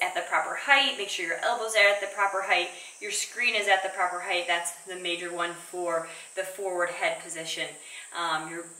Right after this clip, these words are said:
be sure to check out the blog to make sure that you're in a good, um, seat while you're working for eight, ten hours a day on a, on a chair. So we start to develop these naughty habits.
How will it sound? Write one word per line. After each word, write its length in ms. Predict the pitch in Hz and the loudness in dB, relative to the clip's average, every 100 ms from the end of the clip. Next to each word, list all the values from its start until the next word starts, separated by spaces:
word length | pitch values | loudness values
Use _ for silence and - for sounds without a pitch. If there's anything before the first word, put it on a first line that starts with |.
| - | -8
be 120 | 202 | -4
sure 160 | 190 180 | -2 -2
to 120 | 170 | -2
check 220 | 190 180 | -2 0
out 140 | 165 | -2
the 80 | 165 | -4
blog 380 | 160 160 156 160 - - - - - | 0 6 8 6 0 -10 -16 -12 -2
to 100 | 262 | 2
make 160 | 330 | 4
sure 180 | 320 254 | 4 6
that 220 | 202 190 | 6 6
you're 300 | 190 190 190 190 - - - | 2 2 2 -2 -8 -10 -2
in 280 | 196 185 185 | 0 2 0
a 300 | 165 165 160 - | -4 -6 -8 -6
good, 340 | 175 175 175 175 - - - - | -2 0 0 -2 -14 -18 -18 -14
um, 360 | 170 165 165 - - | -12 -10 -10 -10 -4
seat 540 | - - - - - - 185 | 0 0 -2 -4 -10 -12 -2
while 240 | 175 170 | 2 2
you're 180 | 170 160 | 2 -4
working 340 | 170 170 175 170 | -6 -6 -8 -12
for 280 | 165 160 | -6 -6
eight, 320 | 160 165 160 - | -4 -6 -8 -8
ten 200 | 170 160 | -4 0
hours 320 | 156 156 160 | 0 0 -4
a 40 | 160 | -2
day 260 | 156 - - - - - | 0 -2 -10 -16 -14 -2
on 280 | 170 165 165 160 | 0 2 0 -4
a, 480 | 160 160 156 151 156 156 - - - - - - - 202 | -4 -4 -6 -8 -10 -12 -18 -20 -20 -20 -20 -20 -6 -2
on 100 | 180 | 0
a 100 | 190 | 2
chair. 440 | 269 285 233 - | 6 8 8 4
So 320 | - 208 - - - - - | 2 4 4 2 -6 -14 -10
we 60 | 214 | -6
start 180 | 233 247 | -4 -4
to 80 | 196 | -2
develop 400 | 180 180 175 175 | 6 8 8 6
these 340 | 165 - 180 | -2 -4 -4
naughty 280 | 170 165 165 | 2 2 4
habits. 460 | 160 151 - - | 4 4 2 -2